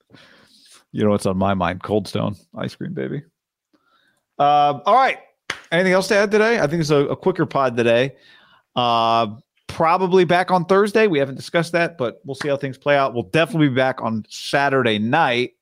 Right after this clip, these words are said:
after the, uh, Niners-Vikings preseason game. Um, we'll see who plays, but, uh, we will be back for that. In the meantime, on YouTube, like the video, subscribe to the channel. Let's keep this bad boy growing. We appreciate all your support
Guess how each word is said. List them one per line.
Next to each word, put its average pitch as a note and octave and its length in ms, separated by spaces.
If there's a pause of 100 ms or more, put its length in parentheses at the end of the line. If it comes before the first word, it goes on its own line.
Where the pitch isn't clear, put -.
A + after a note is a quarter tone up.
(120)
after B2+ 480
the, A2 240
uh, G2 120
Niners-Vikings A2 1080
preseason A2+ 600
game. E2+ 320 (1600)
Um, F#2 440 (120)
we'll G#2+ 80
see - 140
who G2+ 100
plays, A2 460
but, G#2+ 360
uh, G#2+ 220
we A2+ 100
will G#2+ 100
be G2 100
back G#2 260
for G#2 120
that. A2 200
In B2 120
the A#2 60
meantime, A#2 400
on G2+ 120
YouTube, B2+ 340
like C3 220
the D3 80
video, D3+ 240
subscribe G#3 880
to G3 80
the E3+ 100
channel. G3 540 (160)
Let's C#3 140
keep F#3 180
this E3+ 160
bad D#3+ 280
boy D#3 180
growing. F3 400
We C3+ 100
appreciate E3 440
all C#3+ 200
your C#3 140
support - 500